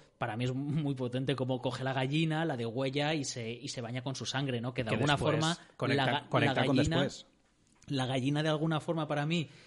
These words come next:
Speaker 1: es Harry, que es un gallina, ¿no? Y que tiene miedo de las gallinas y prácticamente lo degüella y se baña con su sangre. Es decir,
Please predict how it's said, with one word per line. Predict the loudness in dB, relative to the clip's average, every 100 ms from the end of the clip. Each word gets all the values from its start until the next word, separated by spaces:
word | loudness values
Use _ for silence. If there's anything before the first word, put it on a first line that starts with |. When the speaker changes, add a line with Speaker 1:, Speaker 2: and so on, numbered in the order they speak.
| -16
Speaker 1:
es | -8 -6 -6 0
Harry, | 4 4 4 0 -4 -12
que | -6
es | -4 -2
un | -2
gallina, | -2 -2 0 2 2 -2 -8
¿no? | -10 -6
Y | -4
que | -2
tiene | -2 -2
miedo | -2 -2
de | -2
las | -4
gallinas | -4 -4 -4 -4
y | -4
prácticamente | -4 -4 -4 -4 -4
lo | -4 -2
degüella | -2 -2 -2
y | -2
se | -4
baña | -6 -6 -6
con | -6
su | -8 -6
sangre. | -4 -4 -4
Es | -6
decir, | -6 -6